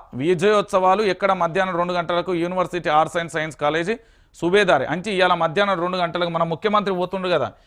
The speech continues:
ఈ ప్రోగ్రామ్ పోతాడట. ఏందట? "మాట ఇచ్చాం, పూర్తి చేశాం."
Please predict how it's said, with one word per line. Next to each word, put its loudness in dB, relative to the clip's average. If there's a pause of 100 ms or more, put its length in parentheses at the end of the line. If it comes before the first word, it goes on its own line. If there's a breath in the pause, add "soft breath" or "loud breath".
(200 soft breath)
ఈ -2
ప్రోగ్రామ్ 2
పోతాడట. -2
ఏందట? -4 (760)
"మాట 6
ఇచ్చాం, 2
పూర్తి 0
చేశాం." 0